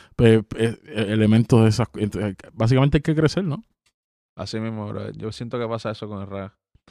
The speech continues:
Speaker 2: Y sobre todo, otra pregunta que te quería hacer, ¿tú crees que, por ejemplo, de la gente que, que nos encontramos siempre en los lugares aquí en Miami, esa cosa, Doce Ruinas, tú sabes, lo, lo, el Ivo, gente así,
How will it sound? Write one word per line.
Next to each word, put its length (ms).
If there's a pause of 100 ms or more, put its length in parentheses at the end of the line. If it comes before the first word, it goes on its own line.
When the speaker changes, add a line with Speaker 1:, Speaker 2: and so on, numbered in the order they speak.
(140)
Speaker 2:
Y 40
sobre 200
todo, 240 (560)
otra 240
pregunta 220
que 80
te 80
quería 240
hacer, 200
¿tú 140
crees 180
que, 280
por 140
ejemplo, 320 (300)
de 80
la 100
gente 220
que, 680
que 100
nos 160
encontramos 460
siempre 260
en 60
los 80
lugares 380
aquí 100
en 80
Miami, 560
esa 240
cosa, 420
Doce 320
Ruinas, 640
tú 80
sabes, 240
lo, 100
lo, 200
el 280
Ivo, 460
gente 260
así, 140